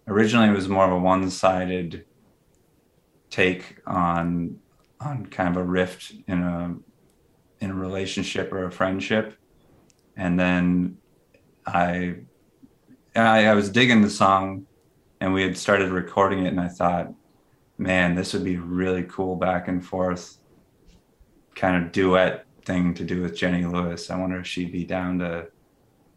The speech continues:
to sing on this." And, uh, she ended up saying yes, and it totally made the song work the way I hoped it would. So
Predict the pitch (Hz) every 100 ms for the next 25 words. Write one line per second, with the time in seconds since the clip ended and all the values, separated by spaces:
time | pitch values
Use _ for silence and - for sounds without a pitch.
0 | _ _ _ - 90 - 95 90 87 82
1 | 80 - 87 85 85 87 87 - 87 90
2 | 90 90 90 - 92 90 90 90 92 95
3 | 95 - 95 90 87 - - _ _ _
4 | - - - _ _ _ - 98 92 92
5 | 90 87 85 - 95 90 87 90 - 85
6 | 85 85 82 90 _ _ _ _ _ _
7 | _ _ - 98 95 92 - - 95 95
8 | 92 90 85 - 92 - - - 85 80
9 | - - 92 90 80